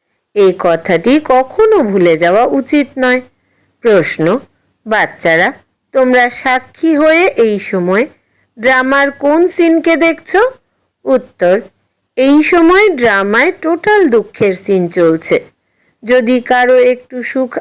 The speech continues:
আছেও, তাও হলো অল্পকালের জন্য কাকবিষ্ঠার সমান, বাকি হলো দুঃখই দুঃখ। বাচ্চারা, তোমরা আলোতে এসেছো।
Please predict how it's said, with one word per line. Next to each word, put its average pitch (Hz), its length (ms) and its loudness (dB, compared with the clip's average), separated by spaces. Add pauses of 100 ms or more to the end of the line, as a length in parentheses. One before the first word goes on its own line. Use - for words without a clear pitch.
আছেও, 208 640 0 (560)
তাও 269 360 0
হলো 240 460 2
অল্পকালের 175 840 -2
জন্য 175 420 -2
কাকবিষ্ঠার 185 840 -2
সমান, 160 440 -2 (680)
বাকি 180 520 -2
হলো 185 460 0 (380)
দুঃখই 370 560 0
দুঃখ। 349 460 -2 (640)
বাচ্চারা, 185 640 -2 (440)
তোমরা 302 380 2
আলোতে 226 440 -2
এসেছো। 156 420 -6